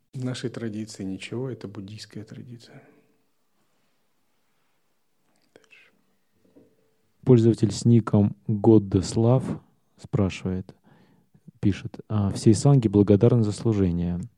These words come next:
Speaker 2: Вопрос: каким образом жить, если всё время хочется пребывать в высоких вибрациях, а финансовый вопрос связан с общением в более приземлённой среде?"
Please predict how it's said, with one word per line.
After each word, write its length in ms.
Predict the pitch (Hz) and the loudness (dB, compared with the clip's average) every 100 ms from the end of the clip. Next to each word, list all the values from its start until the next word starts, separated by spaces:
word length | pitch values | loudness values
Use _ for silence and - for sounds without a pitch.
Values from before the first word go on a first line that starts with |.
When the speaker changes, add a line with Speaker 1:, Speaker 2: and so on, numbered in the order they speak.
| _ _ _ _ _ _ - | _ _ _ _ _ _ -2
Speaker 2:
Вопрос: 500 | 110 - 110 90 - | 0 4 4 2 -2
каким 280 | - 104 151 | -6 -2 4
образом 540 | 147 123 117 110 107 110 | 4 6 4 4 2 0
жить, 340 | 107 143 135 | 0 0 0
если 340 | - 104 - 104 | -2 -2 -2 -4
всё 180 | - 110 | 0 2
время 280 | 117 127 | 2 2
хочется 460 | 101 113 107 - - | 2 2 0 0 -6
пребывать 520 | - 101 104 107 98 | -2 -2 0 0 -2
в 40 | 98 | -4
высоких 500 | 101 110 - - - | -2 -2 -2 -6 -4
вибрациях, 720 | 95 120 127 - 98 90 - _ - _ | 0 0 0 -2 -6 -6 -12 _ -20 _
а 120 | - - | -4 0
финансовый 500 | 120 127 131 120 107 | 2 2 2 2 4
вопрос 400 | 107 - 131 - | 4 4 2 2
связан 400 | - 120 113 107 | 0 0 0 -2
с 100 | 110 | -2
общением 520 | 104 - 120 117 101 | -4 0 0 2 0
в 80 | 95 | 2
более 340 | 110 107 113 | 4 4 0
приземлённой 840 | - - 113 110 120 101 98 98 | -4 0 2 4 4 2 2 2
среде?" 540 | 104 107 104 98 87 | -2 -2 -4 -4 -6